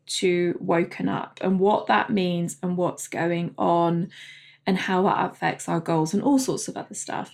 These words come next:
But the thing is, we will go from a state of life happening to us, very unempowering, very potentially feeling like the victim, because we've got no ability to be anything else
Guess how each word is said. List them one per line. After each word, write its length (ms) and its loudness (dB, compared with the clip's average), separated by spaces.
But 80 4
the 60 6
thing 200 4
is, 160 6
we 140 2
will 160 4
go 480 6
from 480 2
a 100 0
state 480 2
of 120 -2
life 260 0
happening 500 -2
to 220 0
us, 560 0
very 640 4
unempowering, 1400 2
very 500 6
potentially 840 2
feeling 400 2
like 180 -2
the 80 -6
victim, 480 0
because 360 0
we've 160 0
got 200 0
no 380 6
ability 540 2
to 140 -6
be 120 2
anything 400 0
else 320 -6